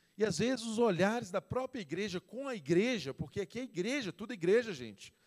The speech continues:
são esses. Olhares, às vezes, invejosos, olhares, às vezes, que não estão ali em prol do evangelho, mas buscando seus próprios interesses.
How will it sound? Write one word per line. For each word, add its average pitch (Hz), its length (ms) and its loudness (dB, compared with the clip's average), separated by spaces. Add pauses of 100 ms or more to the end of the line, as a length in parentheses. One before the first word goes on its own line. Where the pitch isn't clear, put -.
(180)
são 226 260 -4
esses. - 640 0 (600)
Olhares, 226 520 6
às 190 140 -2
vezes, 208 480 2 (580)
invejosos, 190 1120 6 (380)
olhares, 240 540 6
às 175 180 2
vezes, 208 560 2 (300)
que 214 100 -8
não 269 140 0
estão 247 300 2
ali 220 200 -2
em 220 60 -8
prol 233 240 2
do 226 80 -2
evangelho, 202 520 -2
mas 202 180 -4
buscando 226 360 -4
seus 214 240 -6
próprios 202 360 -6
interesses. 202 920 -2